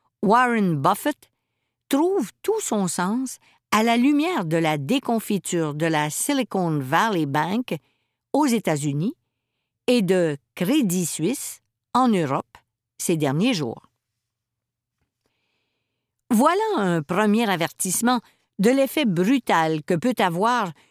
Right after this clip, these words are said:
une remontée éclair des taux d'intérêt, comme celle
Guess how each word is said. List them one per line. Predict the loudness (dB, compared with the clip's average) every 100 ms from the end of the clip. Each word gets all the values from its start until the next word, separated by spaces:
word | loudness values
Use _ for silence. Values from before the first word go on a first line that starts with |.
| _
une | 2 4 4
remontée | 0 0 0 0 0 -2 -4 0
éclair | 0 0 0 0 0
des | -2
taux | 0 0 0
d'intérêt, | 0 -2 -2 0 -2 -4 _ _ _ _ -2
comme | 2 2
celle | 2 0 2 0